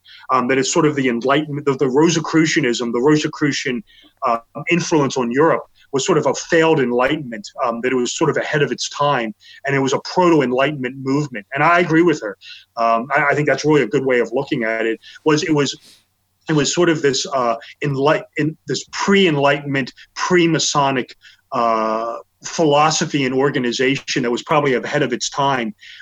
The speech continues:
um, that surfaced, but the world probably wasn't ready, ready for it yet. And it kind of disappeared almost as quickly as it came,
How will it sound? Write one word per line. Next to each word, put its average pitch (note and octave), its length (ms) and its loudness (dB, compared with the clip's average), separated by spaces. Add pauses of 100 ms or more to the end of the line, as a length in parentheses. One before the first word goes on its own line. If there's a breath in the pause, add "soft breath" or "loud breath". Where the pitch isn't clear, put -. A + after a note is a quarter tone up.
(100)
um, B2+ 240 0
that B2 100 0
surfaced, - 720 0 (200 loud breath)
but D3+ 120 -2
the C#3+ 60 0
world D3+ 260 4
probably C3+ 240 0
wasn't B2+ 320 0
ready, C#3+ 360 2 (100)
ready D3 220 4
for C3 200 -2
it A2+ 100 -6
yet. A#2+ 160 0
And B2 120 0
it A#2 80 -4
kind D3 160 0
of C3 80 -4
disappeared C#3 560 0
almost B2 440 0 (280 loud breath)
as C#3+ 120 0
quickly D3 480 0
as B2+ 200 -2
it A2 100 -6
came, C#3+ 420 -2